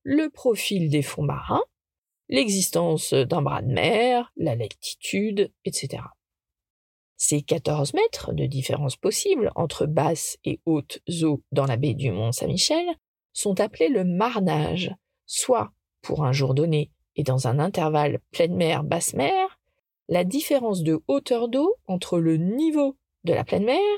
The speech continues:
et celui de la basse mer. Ce marnage varie continuellement partout dans le monde. La zone alternativement couverte et découverte par la mer limitée par ces deux niveaux lorsqu'ils sont à leur maximum,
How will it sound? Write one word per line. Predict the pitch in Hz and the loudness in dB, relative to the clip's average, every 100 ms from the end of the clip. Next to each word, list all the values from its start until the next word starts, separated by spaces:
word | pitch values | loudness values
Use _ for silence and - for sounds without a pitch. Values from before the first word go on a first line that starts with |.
| - _ _ _ | -4 _ _ _
et | - | -2
celui | 269 254 277 453 _ _ - | 0 2 2 0 _ _ -2
de | |
la | 294 | 0
basse | 226 185 - | 2 0 -2
mer. | 127 - - - _ _ _ _ _ _ | -2 -2 -4 -10 _ _ _ _ _ _
Ce | - - | -6 -2
marnage | 143 117 139 151 190 190 | 2 0 0 0 0 0
varie | 170 170 202 - _ | 0 0 -2 -4 _
continuellement | - 320 - - 185 151 147 185 - _ | -4 -2 -2 -2 0 2 0 -2 -6 _
partout | 202 - - 170 | -8 -6 -4 -2
dans | - | -2
le | 143 | -2
monde. | 127 - - _ _ _ _ _ _ _ _ - | -4 -10 -20 _ _ _ _ _ _ _ _ -2
La | 247 262 | 2 2
zone | 233 254 240 180 - - _ | 2 0 2 0 -2 -6 _
alternativement | 143 170 - 180 180 156 - 175 170 156 | 0 0 0 0 0 0 -2 -2 0 -2
couverte | - 196 175 127 - - - - _ 156 | -4 0 2 2 -2 -14 -18 -18 _ -4
et | |
découverte | 156 156 165 160 143 - - - _ | -2 -2 -2 0 0 -4 -14 -16 _
par | - 120 | -8 -6
la | 110 | 0
mer | 208 359 427 - _ _ _ _ - | 0 2 0 -4 _ _ _ _ -4
limitée | 170 185 180 - 185 | 2 2 2 2 0
par | - - | 0 -6
ces | - 139 | -6 -4
deux | 135 160 | 0 0
niveaux | 151 151 170 165 | 2 2 2 2
lorsqu'ils | 143 - - 127 | 0 -4 -8 -6
sont | - 139 | -4 -2
à | - | -2
leur | 127 | -4
maximum, | 127 135 - 240 320 | -4 -4 -4 0 0